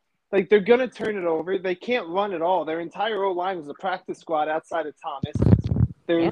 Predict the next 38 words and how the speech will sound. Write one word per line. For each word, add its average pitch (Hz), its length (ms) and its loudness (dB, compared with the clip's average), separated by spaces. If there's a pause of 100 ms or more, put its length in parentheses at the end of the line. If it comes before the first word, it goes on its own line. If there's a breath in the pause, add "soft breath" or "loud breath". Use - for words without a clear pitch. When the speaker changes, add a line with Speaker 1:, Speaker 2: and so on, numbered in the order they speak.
(160)
Speaker 1:
third 220 320 4
string 220 400 2
right 190 260 4
tackle 175 640 0 (180)
popped 175 320 2
his 165 140 -2
Achilles, 151 580 -2
so 175 100 -6
now 175 200 0
they're 190 160 0
on 180 240 0
to, 180 140 -6
like, 160 260 -2
another 180 360 2
guy 151 240 0
off 135 220 -8
the 135 60 -18
street. 143 400 -8
I 170 60 -4
mean, 170 240 -2 (520)
four 302 240 4
of 262 60 0
the 240 100 2
five 240 540 2
starting 220 420 0
O 208 100 0
linemen 196 360 -6
for 185 100 -12
the 175 120 0
Giants 180 520 -4
were 196 120 2
not 196 240 4
on 233 140 4
the 185 100 -2
roster 190 580 0
on 175 240 4
Labor 170 540 2
Day, 127 320 -14